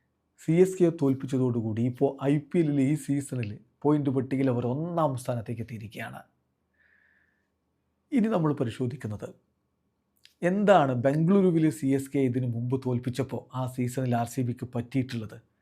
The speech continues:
രണ്ടായിരത്തി പത്തിൽ ബംഗളൂരുവിൽ സി എസ് കെ അവർ തോൽപ്പിച്ചിരുന്നു. അപ്പോൾ സംഭവിച്ചത് അവർ, ആ, സെമീസിൽ പരാജയപ്പെടുന്നു എന്ന് പറഞ്ഞാൽ തേർഡ് പ്ലേസ് പ്ലേ ഓഫ് അവർ വിൻ ചെയ്തിരുന്നു.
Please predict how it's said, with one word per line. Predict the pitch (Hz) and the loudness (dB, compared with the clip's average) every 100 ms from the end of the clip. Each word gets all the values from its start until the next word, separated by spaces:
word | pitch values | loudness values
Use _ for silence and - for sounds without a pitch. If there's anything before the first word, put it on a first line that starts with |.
| _ _ _ _ 135 | _ _ _ _ 4
രണ്ടായിരത്തി | 175 202 226 208 185 - | 6 8 8 8 4 6
പത്തിൽ | 131 - 139 165 - _ _ _ _ 135 | 6 4 0 0 -8 _ _ _ _ -2
ബംഗളൂരുവിൽ | 139 143 143 131 127 123 | 0 2 2 2 0 -2
സി | 123 123 | -2 -2
എസ് | 123 | -2
കെ | 123 117 | -2 -2
അവർ | 107 | -4
തോൽപ്പിച്ചിരുന്നു. | 120 104 120 107 104 - _ _ _ _ _ _ _ _ _ _ _ _ 185 | -6 -6 -8 -10 -12 -16 _ _ _ _ _ _ _ _ _ _ _ _ 2
അപ്പോൾ | 175 208 | 4 4
സംഭവിച്ചത് | 180 180 196 165 123 123 - _ _ _ _ _ _ _ - | 4 4 4 4 2 0 -8 _ _ _ _ _ _ _ -2
അവർ, | 156 156 139 - - 139 | 4 6 4 2 -8 -8
ആ, | 120 - - - - _ _ _ _ _ _ _ _ _ _ _ _ _ - - | -6 -8 -10 -12 -16 _ _ _ _ _ _ _ _ _ _ _ _ _ -4 0
സെമീസിൽ | 143 147 139 135 131 - _ - | 2 2 2 0 -2 -6 _ -4
പരാജയപ്പെടുന്നു | 135 135 127 143 - 139 139 190 - _ _ _ - | -2 0 0 0 0 0 0 -4 -8 _ _ _ -6
എന്ന് | 147 151 | 0 2
പറഞ്ഞാൽ | 147 170 175 165 | 2 0 2 4
തേർഡ് | 175 165 | 4 4
പ്ലേസ് | 165 160 160 | 2 2 0
പ്ലേ | 139 135 | 2 2
ഓഫ് | 135 | 0
അവർ | 123 123 120 | 0 0 -2
വിൻ | 120 | -2
ചെയ്തിരുന്നു. | 113 104 117 - | -4 -6 -10 -14